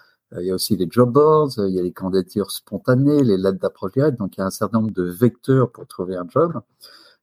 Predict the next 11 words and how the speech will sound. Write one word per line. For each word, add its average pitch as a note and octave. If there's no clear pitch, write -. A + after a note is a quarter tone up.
Et G2
donc, C3
on B2
va A2+
l'accompagner B2
sur A2
cette G2
stratégie, A#2
sur C#3
ce -
ciblage, C3+